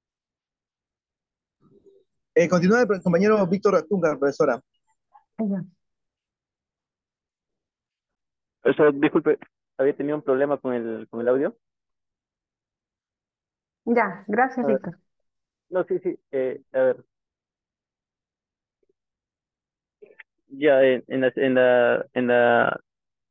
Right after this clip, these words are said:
Speaker 3: en la siguiente pintura, eh, las primeras armas de los incas, eh,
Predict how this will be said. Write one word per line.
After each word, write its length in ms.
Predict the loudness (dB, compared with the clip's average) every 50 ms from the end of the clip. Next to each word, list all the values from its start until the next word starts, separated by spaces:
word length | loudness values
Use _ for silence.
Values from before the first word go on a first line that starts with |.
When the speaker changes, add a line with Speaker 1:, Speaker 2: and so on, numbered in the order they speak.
| _ _ _ _ _ -20 -20 _ _ -20 -20 -20 _ _ _ _ _ _ _ _ _ _ -8 -4
Speaker 3:
en 120 | 0 0
la 80 | 0 2
siguiente 300 | 2 0 2 2 0 0
pintura, 480 | 0 0 2 4 4 6 6 6 6
eh, 120 | 4 4 2
las 160 | 0 -4 -2
primeras 280 | 0 0 2 2 2 2
armas 200 | 0 0 0 2
de 60 | 0
los 140 | 0 0 0
incas, 280 | -2 -2 0 -2 -2 0 0
eh, 200 | 0 0 0